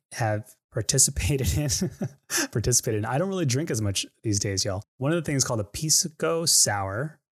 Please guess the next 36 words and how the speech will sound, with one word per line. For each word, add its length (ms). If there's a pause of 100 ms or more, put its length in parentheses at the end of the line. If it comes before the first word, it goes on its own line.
(240)
which 260
is 320
like 140
a 60
Peruvian 640
brandy. 420
Like, 140
pisco 340
is 80
like 80
a 80
Peruvian 560
brandy, 460
and 180
my 140
friend, 360 (440)
uh, 180
made 400
them 160
for 240
us, 260
and 120
it 40
was 360 (360)
absolutely 500
delicious. 680 (340)
I 120
don't 160
really 160
know 240
what 340
other 420
instances 600
where 160
I 80
would 160